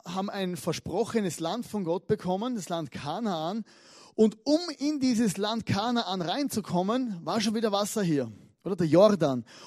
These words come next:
Und sie mussten auch durch diesen Jordan durch, um in ihr versprochenes Land zu kommen. Das sind so die zwei Bilder, wo man im Al-, im Alten Testament hat von dieser Taufe, wo das wie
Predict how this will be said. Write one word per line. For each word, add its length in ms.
Und 200
sie 140
mussten 300
auch 280
durch 200
diesen 260
Jordan 580
durch, 300
um 340
in 240
ihr 300
versprochenes 760
Land 280
zu 120
kommen. 320
Das 140
sind 160
so 100
die 180
zwei 260
Bilder, 560
wo 160
man 160
im 40
Al-, 260
im 120
Alten 400
Testament 600
hat 180
von 160
dieser 260
Taufe, 600
wo 100
das 260
wie 260